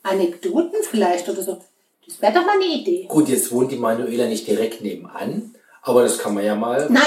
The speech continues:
Speaker 1: ich habe ja schon eine Einladung ausgesprochen, habe ja schon gesagt, dass die mal herkommen sollen. Also, das hat aus diversen Gründen bisher nicht geklappt. Aber sobald, ähm, sich das
Speaker 2: Anbietet, machen wir das mal.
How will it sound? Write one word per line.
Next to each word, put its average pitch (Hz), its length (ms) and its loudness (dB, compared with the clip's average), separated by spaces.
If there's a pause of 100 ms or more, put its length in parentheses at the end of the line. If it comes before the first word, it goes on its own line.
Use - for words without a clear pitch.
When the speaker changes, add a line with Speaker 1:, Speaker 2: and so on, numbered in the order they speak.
Speaker 1:
ich 226 120 -2
habe 226 140 4
ja 214 100 4
schon 214 160 -2
eine 202 140 -2
Einladung 214 420 -4
ausgesprochen, 190 520 -6
habe 214 140 -6
ja 214 60 -10
schon 175 160 -10
gesagt, 220 380 -6
dass - 120 -10 (880)
die 220 100 -10
mal 190 180 -12
herkommen 311 580 0
sollen. - 420 -10 (220)
Also, 180 580 -2
das 190 200 -8
hat 196 260 0
aus 202 200 2
diversen 220 440 4
Gründen 233 180 0
bisher 214 260 0
nicht 196 200 -2
geklappt. - 480 -4 (1400)
Aber 185 520 0
sobald, 196 720 0
ähm, 175 600 -4
sich - 300 -6
das - 540 -4 (260)
Speaker 2:
Anbietet, - 540 -10
machen - 180 -8
wir 104 60 -12
das - 120 -14
mal. - 220 -20